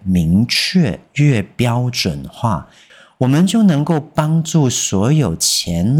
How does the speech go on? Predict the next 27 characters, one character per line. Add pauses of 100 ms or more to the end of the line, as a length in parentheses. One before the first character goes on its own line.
来， (600)
啊，
就
是， (280)
呃，
参
观
的
家
长 (540)
更
明
确
地
知
道 (640)
我
们
的
做
法
是
怎
么
样， (540)
他
们